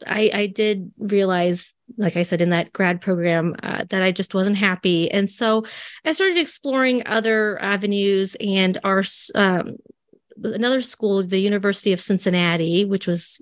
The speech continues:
a couple hours away from me, they had a great mental health counseling program. And so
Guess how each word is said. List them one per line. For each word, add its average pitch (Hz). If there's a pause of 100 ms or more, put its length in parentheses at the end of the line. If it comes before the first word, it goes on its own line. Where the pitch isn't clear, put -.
a 247 (180)
couple 208
hours 185
away 180
from 190
me, 190 (400)
they 226
had 220
a 220
great 202
mental 202
health 180
counseling 180
program. 175
And 190
so 214